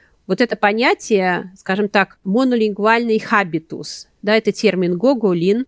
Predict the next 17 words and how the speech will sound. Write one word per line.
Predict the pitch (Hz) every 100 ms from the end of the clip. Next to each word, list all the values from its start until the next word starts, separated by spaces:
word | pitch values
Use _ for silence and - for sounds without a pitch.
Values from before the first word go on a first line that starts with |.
| _
его | 180 185 208 185 247 302 269
уже | 208 240 233
нету, | 240 349 453 202
или, | 220
скажем | - 226 220
так, | 233 -
количество | 226 262 - - 226
людей, | 220 196 277 294 202
которые | - 185 202 190 196 185 _
общаются | - 185 - 233 233 -
только | 202 233 226
на | 214
одном | 208 208 247
языке | 214 185 196 _ - 226 196
в | -
повседневной | 185 - 190 208 202 196 190
жизни, | 196 302 320 220 185 170